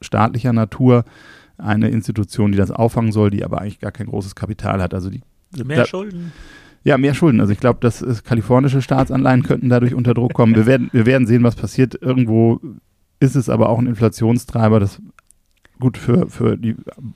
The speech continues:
Speaker 1: Holzwirtschaft und Bauwirtschaft wird's einen positiven Konjunkturimpuls geben in Kalifornien. Ähm, aber letztendlich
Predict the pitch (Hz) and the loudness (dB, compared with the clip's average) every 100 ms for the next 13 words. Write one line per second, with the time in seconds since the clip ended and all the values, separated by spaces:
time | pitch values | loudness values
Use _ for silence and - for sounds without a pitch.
0 | _ - 120 135 127 - 127 113 104 95 | _ -2 -2 2 0 2 0 0 -2 0
1 | 110 123 - 117 - 113 - 117 98 123 | 2 0 0 -4 -2 -4 -2 -6 -2 -4
2 | 110 110 113 117 104 - 123 123 - - | -2 -4 -2 -2 -4 0 2 2 -2 -20
3 | - - - 120 113 120 110 - 123 139 | -20 -20 -6 -2 0 0 0 0 -2 0
4 | 123 127 117 - 120 117 117 - - 104 | -2 -2 -6 -4 -2 0 0 -4 -6 -4
5 | 101 107 101 95 95 - 104 95 - | -2 -4 -2 -2 -2 -4 -6 -6 -8